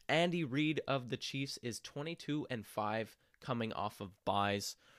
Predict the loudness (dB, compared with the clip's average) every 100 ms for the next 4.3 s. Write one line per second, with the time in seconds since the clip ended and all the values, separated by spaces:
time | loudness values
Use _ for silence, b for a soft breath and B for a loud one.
0 | b -2 2 2 0 -4 _ _ _ _
1 | -2 0 0 -2 0 0 -2 -2 -2 -2
2 | -4 -2 -2 -2 -6 -14 -4 -2 -2 -4
3 | -8 -6 -8 0 0 0 -12 b b 4
4 | 6 6